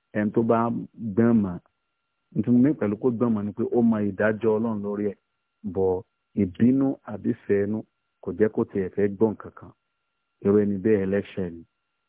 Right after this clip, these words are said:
Ṣùgbọ́n tọ́láàkì yẹn, ǹjẹ́ ó máa valid àbí kò ní valid? Eléyìí khilafun bayna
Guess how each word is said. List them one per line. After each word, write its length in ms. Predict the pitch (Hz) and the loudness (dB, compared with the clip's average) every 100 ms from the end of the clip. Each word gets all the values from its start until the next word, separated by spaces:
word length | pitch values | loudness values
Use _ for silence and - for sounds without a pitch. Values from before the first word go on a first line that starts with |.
| _ _ _ _ _ _ - | _ _ _ _ _ _ 2
Ṣùgbọ́n 220 | 117 180 - _ _ | 4 4 0 _ _
tọ́láàkì 520 | 123 127 196 185 - | 2 2 0 -6 -6
yẹn, 240 | 104 104 110 _ _ _ _ _ | -4 -4 -8 _ _ _ _ _
ǹjẹ́ 380 | 110 107 92 131 147 - _ _ 120 | -2 0 4 4 4 -2 _ _ -2
ó 40 | |
máa 280 | 131 131 120 | 0 0 -2
valid 580 | 104 95 139 143 135 113 _ _ _ - | -2 0 2 2 0 -2 _ _ _ -16
àbí 180 | 95 110 | -10 -8
kò 160 | - | -6
ní 120 | 104 98 | -6 -8
valid? 440 | 92 95 95 95 _ _ _ _ _ _ - | -8 -8 -8 -14 _ _ _ _ _ _ 2
Eléyìí 260 | 110 127 | 4 4
khilafun 600 | - 107 123 156 - 107 | 2 -2 0 -2 -4 -2
bayna 260 | 113 113 | 0 -2